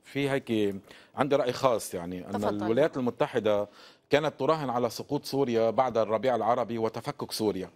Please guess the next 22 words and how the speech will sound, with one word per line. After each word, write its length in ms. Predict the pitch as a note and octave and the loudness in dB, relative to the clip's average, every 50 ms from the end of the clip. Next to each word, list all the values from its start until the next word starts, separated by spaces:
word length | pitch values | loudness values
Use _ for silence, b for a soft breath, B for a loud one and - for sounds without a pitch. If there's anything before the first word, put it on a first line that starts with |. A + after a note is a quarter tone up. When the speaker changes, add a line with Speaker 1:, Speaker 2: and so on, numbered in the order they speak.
| b b b b b b b b b b | b b b b b b b b b b
Speaker 1:
عندما، 560 | b A#2 D3+ D3+ D#3+ D3 C#3 C3+ C3+ C3+ C3+ - | b -2 0 0 0 0 2 2 2 0 0 0
آه، 480 | A#2+ A#2+ A#2 A2+ A2+ A2 A2 A2 A2 G#2+ | 0 0 2 2 2 2 2 0 0 0
فشلت 520 | - - E3+ F3 - D#3 C3 A#2 A2 - | 0 -2 -2 -2 -2 0 2 2 0 0
في 160 | - A#2+ A#2 A#2+ | -2 -6 -4 -2
هذا 200 | B2+ B2 A2 A2 | -2 0 0 0
ال-، 240 | G#2+ G#2+ G#2 G#2 | 0 0 -2 0
ال-، 440 | G2+ G2+ G2+ F#2+ - - A2 G#2+ G#2 - | 0 0 0 -2 -2 -2 -2 -4 -2 -2
الموضوع 560 | A#2 G#2+ G#2+ G#2+ G#2 G#2 F#2+ A#2+ A#2+ A#2+ A2+ G#2 | -4 -2 0 0 0 0 0 0 2 2 2 0
من 160 | G#2 G#2+ - | -2 -6 -8
تف-، 220 | A2 G#2 - - - - | -10 -12 -14 -14 -12 -10
تفكيك 380 | A#2 - - - C3+ A#2+ A#2+ | -8 -6 -4 -4 -4 -2 0
هذه 240 | A#2+ A2+ G2+ G#2+ G2+ | -2 -2 -2 -4 -8
الدولة 400 | G2+ F2+ F2+ A#2+ B2+ A#2+ A2+ A2 | -6 0 2 2 2 2 0 -2
أو 120 | G2 G#2 G2 | -4 -4 -6
تغيير 360 | - G#2 F#2+ A2 B2+ B2 A#2 | -6 -4 -2 0 0 0 0
النظام 320 | G#2+ G#2+ G2 G#2+ A2+ A2+ | 0 -2 -2 -2 -2 -4
فيها، 420 | G#2+ - A#2+ A#2+ G#2+ G2+ G2 G2 F#2+ - _ b b b b b b b b b b | -4 -4 -4 -4 -2 -2 -2 -4 -4 -8 _ b b b b b b b b b b
أرادت 320 | B2+ C#3+ F3 D#3+ D#3+ - | 2 2 4 2 0 -2
أن 100 | C#3 C3+ | -2 -4
تحجز 360 | - D#3 C#3 B2+ C#3 B2+ G#2+ A#2 | -4 -4 -2 -2 -2 -2 0 0
لها 180 | D3+ D3 C#3+ B2 | -2 0 0 0
مكانًا 600 | A#2+ A#2 A2 - C#3+ D3 D3+ C#3+ C#3+ D3 - | 0 -2 -2 -2 -2 -2 0 0 -2 -2 -4